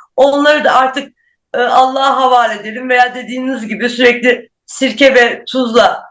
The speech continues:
e, duşumuzu alıp evimizi silelim. Ama dediğim gibi Allah bizleri ve sizleri nazarlardan ve kem gözlerden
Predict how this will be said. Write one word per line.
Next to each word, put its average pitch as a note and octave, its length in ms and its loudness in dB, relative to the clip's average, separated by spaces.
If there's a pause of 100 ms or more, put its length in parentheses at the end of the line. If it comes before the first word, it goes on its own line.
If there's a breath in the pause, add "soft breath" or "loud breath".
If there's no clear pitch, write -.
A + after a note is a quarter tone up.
(320)
e, F#3+ 40 0 (200)
duşumuzu A#3+ 640 -2
alıp A3+ 400 -6
evimizi A3 480 -2
silelim. A3 560 0 (340 loud breath)
Ama B3+ 260 0
dediğim B3 380 -2
gibi B3 460 0 (240)
Allah C4 480 4
bizleri B3 420 -2
ve C4+ 100 2
sizleri F3 680 -4 (100)
nazarlardan A3 800 0
ve G#3 100 -8
kem G3+ 280 -4
gözlerden D3 680 -4